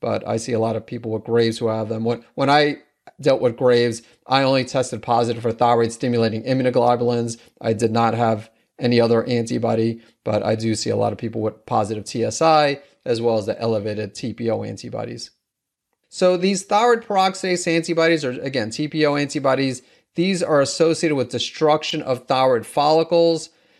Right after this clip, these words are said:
And so people with these anti-T P O antibodies, they are likely to become hypothyroid if the autoimmune response isn't addressed.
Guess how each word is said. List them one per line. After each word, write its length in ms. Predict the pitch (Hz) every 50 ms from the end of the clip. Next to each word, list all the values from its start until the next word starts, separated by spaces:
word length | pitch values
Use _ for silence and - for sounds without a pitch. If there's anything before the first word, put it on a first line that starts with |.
| _ _ _ -
And 160 | 147 151 143
so 160 | - 180 175
people 420 | 170 175 - 233 233 247 - 240 226
with 200 | 214 190 - - - _ _ _ -
these 360 | 175 175 170 165 147 147 -
anti-T 640 | - 185 170 170 170 175 170 160 160 - 185 180 165
P 140 | - 170 151
O 100 | 139 139
antibodies, 800 | 165 175 185 185 185 - 170 156 156 147 147 151 147 147 139 - - _ _ _ _ _
they 100 | - 165
are 160 | 156 151 151
likely 600 | 151 151 151 151 151 160 180 196 190 - 185 175 165
to 80 | 160
become 360 | 151 156 156 - 160 151 143 135
hypothyroid 1300 | - - - 165 170 196 208 202 - 175 139 139 139 - 127 123 123 123 127 123 123 127 131 135 -
if 120 | 135 - -
the 100 | - -
autoimmune 480 | 147 143 143 135 139 139 139 139 131
response 540 | 127 123 - - - 120 117 123 123 - -
isn't 380 | - - 120 113 113 131 131 139
addressed. 560 | 147 147 - 190 190 151 85 - - - -